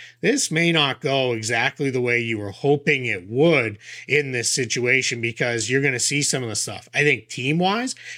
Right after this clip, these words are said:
an unintended consequence is it sounds great to say, "Hey, super tax teams, you can still re-sign all of your guys and keep all of your guys."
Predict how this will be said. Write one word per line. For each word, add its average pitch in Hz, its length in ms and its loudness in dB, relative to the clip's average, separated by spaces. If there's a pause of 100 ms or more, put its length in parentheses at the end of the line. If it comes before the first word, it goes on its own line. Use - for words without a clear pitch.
an 151 140 0
unintended 139 640 0
consequence 127 720 0
is 113 320 0 (340)
it 139 160 0
sounds 196 460 0
great 165 320 4
to 147 100 -4
say, 117 400 0
"Hey, 147 140 2
super 165 380 0
tax 151 340 0
teams, 151 260 -2
you 202 140 0
can 294 160 0
still 131 280 0
re-sign 113 680 -2 (120)
all 123 280 2
of 117 100 -2
your 113 160 0
guys 104 480 0 (300)
and 127 140 -2
keep 135 320 0
all 143 300 4
of 110 120 -2
your 117 280 0
guys." 160 420 0